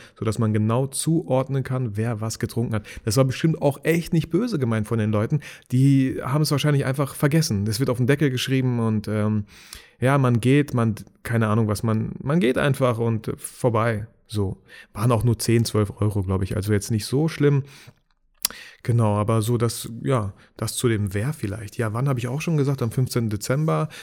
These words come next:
Äh, schaut, wenn ihr sowas organisiert,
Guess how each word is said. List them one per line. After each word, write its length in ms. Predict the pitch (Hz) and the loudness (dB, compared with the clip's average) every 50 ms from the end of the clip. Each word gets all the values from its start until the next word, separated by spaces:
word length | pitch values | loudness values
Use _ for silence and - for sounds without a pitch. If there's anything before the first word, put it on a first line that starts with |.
| - - - - | -20 -16 -10 -8
Äh, 420 | 127 127 123 117 117 113 110 107 - - - - _ - _ _ _ _ | -4 -2 0 0 0 0 -2 -4 -6 -10 -18 -20 _ -20 _ _ _ _
schaut, 400 | - - 139 143 156 156 160 - | -6 -2 0 2 2 0 0 -2
wenn 200 | - 123 127 127 | 0 2 2 2
ihr 380 | 143 156 180 185 165 - - - | 2 4 4 4 4 2 0 -2
sowas 340 | 117 110 117 110 120 110 - | -2 -2 0 0 0 0 0
organisiert, 800 | - 113 110 110 110 113 110 104 101 107 110 110 101 95 - | -2 -2 0 2 2 2 2 0 0 0 0 0 0 -2 -4